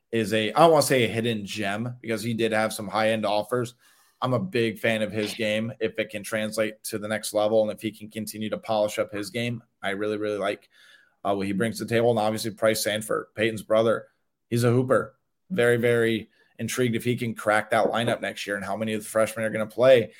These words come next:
And then also another thing that we haven't talked about that I think is worth mentioning, what's Dasonte Bowen gonna do next year?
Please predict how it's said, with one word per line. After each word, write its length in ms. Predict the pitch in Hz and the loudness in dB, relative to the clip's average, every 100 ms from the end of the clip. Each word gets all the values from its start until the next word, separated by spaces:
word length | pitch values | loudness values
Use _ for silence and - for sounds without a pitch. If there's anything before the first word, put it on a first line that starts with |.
| - - - | -20 -20 -2
And 100 | 135 | 8
then 120 | 143 139 | 8 10
also 460 | 139 165 180 151 135 | 12 12 12 6 6
another 300 | 123 135 127 | 6 6 4
thing 460 | 127 120 104 107 - _ _ _ _ _ | 2 -2 -2 -8 -18 _ _ _ _ _
that 140 | 117 123 | -4 -2
we 100 | 123 | 0
haven't 220 | 120 107 | 0 -2
talked 300 | 107 120 120 | -4 -4 -2
about 180 | 113 107 | -4 -2
that 120 | 104 | -2
I 20 | |
think 120 | 117 | -6
is 120 | 113 113 | -10 -8
worth 180 | 107 | -10
mentioning, 460 | 107 117 113 107 101 _ _ _ _ _ _ | -8 -10 -8 -12 -12 _ _ _ _ _ _
what's 340 | - 113 147 - | -6 4 4 4
Dasonte 580 | 170 - 151 151 147 127 | -4 2 2 4 2 2
Bowen 280 | 120 127 | 0 0
gonna 180 | 110 104 | -4 -8
do 160 | 95 95 | -10 -10
next 320 | 98 - - | -10 -14 -14
year? 220 | - - | -16 -18